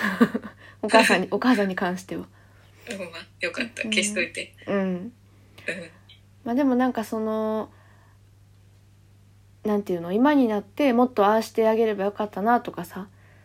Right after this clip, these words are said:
Speaker 1: こうし-、
Speaker 2: うん。
Speaker 1: こうしてあげればよかったなってすごい言ってくれるけど、
Speaker 2: うん。
Speaker 1: なんかそれが、なんやろ。な-、なんていうの？こ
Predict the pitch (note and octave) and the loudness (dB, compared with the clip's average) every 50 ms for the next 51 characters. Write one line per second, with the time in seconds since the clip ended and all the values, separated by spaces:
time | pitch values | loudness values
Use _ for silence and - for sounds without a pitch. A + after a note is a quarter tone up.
0 | - _ - - G#3+ G#3+ G#3 G#3+ G3+ F#3 - A3 G#3+ G#3 G3+ - - G#3 G3+ G3+ | -20 _ -10 -4 -2 -2 0 -2 -4 -4 0 2 2 2 0 2 2 4 6 6
1 | G3 - - G#3+ G#3+ A3 G#3 G3+ F#3 F#3+ G#3 - G#3 G3 - - G3 A#3 C4+ C4 | 4 4 2 0 2 4 4 4 4 2 2 2 0 -2 -2 -2 0 0 0 -2
2 | A3+ - B3+ B3+ A#3+ G#3+ A3+ B3 B3 - C4 C4 C4 B3+ B3 B3 B3 B3 - G#3 | -2 0 2 4 4 4 2 -2 -2 -2 -2 2 4 4 4 2 0 -2 -4 -6
3 | G#3+ A#3 C4 C4+ A#3+ F#3+ - - - - _ _ _ - _ _ - G#3+ A3 A3 | -4 -2 -2 -2 -2 -4 -6 -10 -14 -20 _ _ _ -20 _ _ -4 -4 -2 -2
4 | G3+ F#3 - - _ _ - _ _ - - - - - - - - _ _ - | -4 -6 -10 -18 _ _ -20 _ _ -20 -20 -20 -20 -20 -20 -20 -20 _ _ -4
5 | C#4+ C#4+ C4 B3 - D4 D#4+ E4+ F4 E4+ E4 F4+ F4+ D4+ G#3 - - - - - | -4 -2 -2 -4 -2 -2 0 0 0 -2 -2 -2 -2 -2 -4 -4 -8 -14 -20 -20
6 | _ - _ - - - _ _ - _ _ _ - _ _ _ _ _ _ - | _ -20 _ -20 -20 -20 _ _ -20 _ _ _ -20 _ _ _ _ _ _ -20
7 | _ - - - _ - - - - - _ _ _ _ - _ - _ _ - | _ -20 -20 -20 _ -20 -20 -20 -20 -20 _ _ _ _ -20 _ -20 _ _ -6
8 | G#3 G3+ G3 F3+ F3 F3+ - C#4+ - _ - - - - _ - - _ - _ | -6 -6 -6 -6 -8 -10 -12 -14 -20 _ -20 -20 -20 -20 _ -20 -20 _ -20 _
9 | - _ _ - - - - - - _ - _ - _ - - - - - - | -20 _ _ -20 -20 -20 -20 -20 -20 _ -20 _ -20 _ -20 -20 -20 -20 -20 -20
10 | - - - _ - _ - _ _ - - G#3 G3+ G3+ - - G#3 G3 G3 F#3+ | -20 -20 -20 _ -20 _ -20 _ _ -8 -4 -2 -2 -2 -4 -4 -4 -4 -4 -2
11 | - F3+ F3 E3 E3 E3+ A3+ B3+ - - - - - - - - - - - - | -2 -4 -4 -4 -4 -8 -8 -10 -14 -20 -20 -20 -20 -20 -20 -20 -20 -20 -12 -8
12 | F#3 F3+ F3+ F3+ F3+ F#3 F#3 - - - | -6 -4 -2 -2 -2 0 0 -2 -4 -4